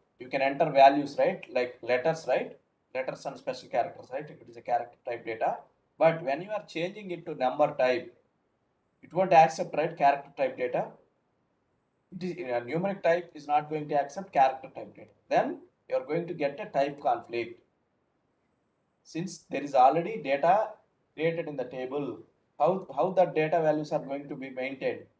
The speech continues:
if you change the data type? At the time,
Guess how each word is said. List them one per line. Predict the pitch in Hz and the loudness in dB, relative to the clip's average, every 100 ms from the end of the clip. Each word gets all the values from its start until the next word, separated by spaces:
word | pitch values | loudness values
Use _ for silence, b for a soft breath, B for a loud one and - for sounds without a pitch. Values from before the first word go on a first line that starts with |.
| _ | _
if | - | -20
you | 123 | -12
change | 147 147 | -8 -6
the | 147 | -4
data | - 123 - | -4 -4 -8
type? | 110 107 _ _ _ _ _ _ _ _ _ _ _ _ _ _ _ - | -14 -16 _ _ _ _ _ _ _ _ _ _ _ _ _ _ _ -8
At | 131 | -2
the | 156 | 0
time, | - 160 160 160 - | 6 6 6 2 -10